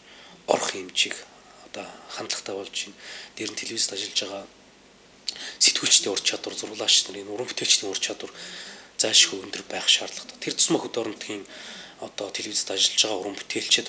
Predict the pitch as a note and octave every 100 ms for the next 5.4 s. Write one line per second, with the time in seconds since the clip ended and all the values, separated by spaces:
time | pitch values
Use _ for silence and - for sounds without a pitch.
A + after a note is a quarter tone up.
0 | - F#3+ - - - - - - - -
1 | - F#2 F2+ F2+ F2+ F2 F2+ - - -
2 | - - - - - - - - - -
3 | - - - B2 C3 - - B2+ - -
4 | - - G2+ - G2 - - G#2 F2+ F#2
5 | - - F#2+